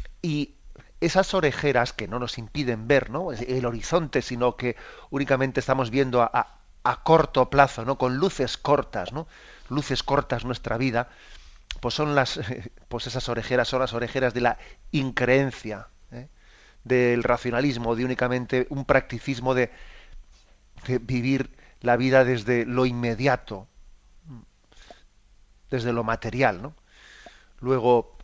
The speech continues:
el catecismo quiere quitarnos esas orejeras, quiere encender luces largas. ¿Qué diferencia hay de conducir con luces cortas a luces largas, no? Encendamos las luces largas, veamos el horizonte de la existencia,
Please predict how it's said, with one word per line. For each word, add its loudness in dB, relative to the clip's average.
el -2
catecismo 2
quiere 4
quitarnos 2
esas -6
orejeras, 0
quiere 6
encender 2
luces 4
largas. 2
¿Qué -6
diferencia -2
hay -2
de 0
conducir -4
con -8
luces -4
cortas -2
a -4
luces -8
largas, -4
no? -10
Encendamos 0
las 0
luces -6
largas, -8
veamos 0
el 0
horizonte -2
de 0
la 2
existencia, -6